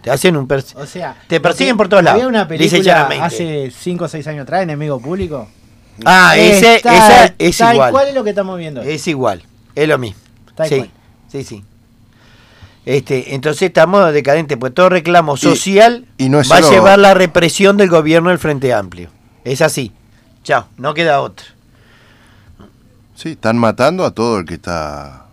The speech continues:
Speaker 3: hablando
Speaker 1: Reclamando.
Speaker 3: en contra de ellos.
Speaker 1: Sí, sí, sí, todo
Speaker 3: Al
Speaker 1: aquí el
Speaker 3: que,
Speaker 1: que
Speaker 3: al
Speaker 1: está
Speaker 3: que está,
Speaker 1: reclamando.
Speaker 3: pero el que está reclamando lo-, los derechos
Speaker 2: Los derechos.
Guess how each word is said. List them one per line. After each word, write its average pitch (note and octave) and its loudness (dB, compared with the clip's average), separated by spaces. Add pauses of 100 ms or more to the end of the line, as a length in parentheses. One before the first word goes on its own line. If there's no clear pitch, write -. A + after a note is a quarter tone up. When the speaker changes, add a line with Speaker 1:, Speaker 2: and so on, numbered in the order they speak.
(120)
Speaker 3:
hablando E2 -8
Speaker 1:
Reclamando. G#2 -2
Speaker 3:
en C3 -2
contra G#2+ -6
de E3 -6
ellos. - -12 (260)
Speaker 1:
Sí, F3 -6
sí, F#3 -8
sí, F3+ -10
todo G3 0
Speaker 3:
Al F#3 2
Speaker 1:
aquí F#3+ -2
el G3 2
Speaker 3:
que, E3+ -6
Speaker 1:
que F3+ 0
Speaker 3:
al A3 -2
Speaker 1:
está F#3+ 6
Speaker 3:
que F3+ 0
está, E3 -2
Speaker 1:
reclamando. D#3+ 0
Speaker 3:
pero G#2 -4
el G2 -6
que G2 -10
está C#3 -2
reclamando D#3+ -4
lo-, F2 -6
los F2 -10
derechos B2+ -4
Speaker 2:
Los A3 -2
derechos. G#3 -6